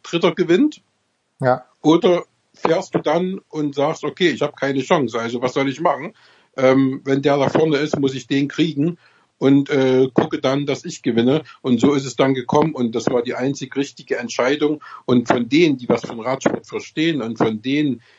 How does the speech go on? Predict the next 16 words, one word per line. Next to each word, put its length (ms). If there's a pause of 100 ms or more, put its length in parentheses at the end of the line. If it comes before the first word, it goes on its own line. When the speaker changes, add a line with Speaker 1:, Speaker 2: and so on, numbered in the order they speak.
(180)
Speaker 1:
die 60
jetzt 380
in 120
dem 200
Zirkus 400
involviert 640
sind, 220
auch 260
die 180
anderen 300
Fahrer, 440 (240)
da 140
gab's 300
natürlich 680
keine 320
Vorwürfe. 440